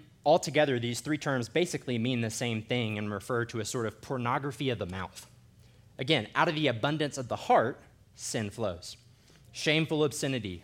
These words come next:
moronic talking, and dirty joking. This is the stuff of middle school. And high school, and college,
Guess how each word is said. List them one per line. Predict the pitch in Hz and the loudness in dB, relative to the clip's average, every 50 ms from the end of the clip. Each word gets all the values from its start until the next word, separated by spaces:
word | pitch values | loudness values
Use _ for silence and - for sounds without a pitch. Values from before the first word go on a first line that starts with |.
| - - | -10 -4
moronic | 135 139 143 135 127 123 123 131 143 151 156 156 - - | -2 0 0 0 2 2 2 2 2 2 0 -2 -4 -8
talking, | - - 151 139 131 - - 113 95 98 - - | -2 2 2 2 2 2 -2 -4 -4 -4 -8 -6
and | 127 120 113 104 | -4 -4 -4 -2
dirty | 101 117 117 123 135 131 | -2 -2 -2 0 -2 -4
joking. | 113 98 107 107 110 - - 98 92 90 - - - - - - | -4 -4 -4 -4 -4 -4 -6 -10 -12 -12 -14 -16 -20 -20 -20 -4
This | - 135 156 156 - - - | 2 2 2 4 2 -2 -2
is | - 139 117 | -4 -6 -4
the | 113 120 | -4 -4
stuff | 117 - - - 127 123 120 120 - - | -4 -2 0 0 0 0 0 -2 -4 -2
of | 117 110 110 101 | 0 0 0 0
middle | 98 107 104 101 98 | -2 -4 -4 -4 -4
school. | - - - 107 85 82 80 - - - - _ - - - - - - - - - - - - - - - - - - - - - - - - - - - - - - - - - - - - 202 202 208 214 214 208 202 196 190 - - - - - - _ - _ - - - - | -6 -8 -10 -10 -10 -10 -12 -16 -20 -20 -20 _ -20 -20 -20 -20 -20 -20 -20 -20 -20 -20 -20 -20 -20 -20 -20 -18 -18 -18 -18 -16 -18 -18 -16 -18 -18 -18 -18 -20 -20 -20 -20 -20 -20 -20 -20 -20 -20 -20 -20 -20 -20 -20 -20 -20 -20 -20 -20 -20 -20 -20 -20 _ -20 _ -20 -20 -8 -4
And | 151 156 151 143 | -2 0 0 0
high | - 131 123 | 0 0 0
school, | 117 - - - 120 113 117 120 117 - - - - - - - - _ - - - - - - - - - - - - - - - - - - - - - - - | 0 -2 -4 -2 -2 -2 -2 -2 -6 -10 -18 -20 -20 -20 -20 -20 -20 _ -20 -20 -20 -20 -20 -20 -20 -20 -20 -20 -20 -20 -20 -20 -20 -20 -20 -20 -20 -20 -16 -8 -6
and | 120 113 | -6 -6
college, | - - 131 123 117 107 107 113 123 - - - - | 2 4 6 6 6 4 0 -2 -4 -4 -4 -4 -6